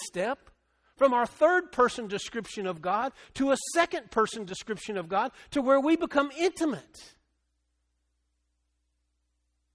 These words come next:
David's cup overflowed because David was willing to offer his cup to God.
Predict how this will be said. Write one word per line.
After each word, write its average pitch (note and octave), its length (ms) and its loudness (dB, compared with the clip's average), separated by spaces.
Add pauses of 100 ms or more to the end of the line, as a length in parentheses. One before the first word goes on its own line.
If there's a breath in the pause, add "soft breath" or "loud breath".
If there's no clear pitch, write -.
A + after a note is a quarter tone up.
(1800)
David's C4 440 -6
cup - 360 -8 (160)
overflowed G3+ 800 -4 (340)
because F3 420 -4
David F3+ 560 -6 (1800)
was F3 180 -8
willing G3+ 320 -2
to G3 140 -12
offer F#3+ 400 -8
his D#3+ 220 -12
cup - 300 -12
to D#3+ 100 -20
God. F3 280 -14